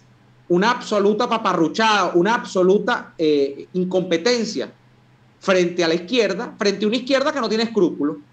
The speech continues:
Entonces, el, el, existe eso que llaman el doble estándar. Ah, porque a la izquierda sí le perdonas todo,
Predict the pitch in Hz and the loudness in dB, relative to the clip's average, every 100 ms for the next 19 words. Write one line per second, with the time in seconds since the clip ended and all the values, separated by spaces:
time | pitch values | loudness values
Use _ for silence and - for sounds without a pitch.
0 | _ _ - - 180 190 220 311 - - | _ _ -16 -4 -2 0 -2 -4 -6 -18
1 | _ _ _ _ 196 190 185 185 190 180 | _ _ _ _ 0 4 4 2 2 4
2 | 175 180 - 196 - 349 320 - 196 196 | 4 2 -4 -8 0 2 2 2 -2 -2
3 | 262 247 254 220 185 175 190 214 214 202 | -4 -2 0 0 0 2 2 0 -2 -4
4 | 165 147 - - 262 311 202 180 180 165 | -2 -4 -4 0 2 0 -4 -2 0 0
5 | 165 220 269 277 277 277 233 196 214 240 | 0 0 0 0 0 0 0 -2 -2 -4
6 | - 208 165 180 | -2 0 0 -2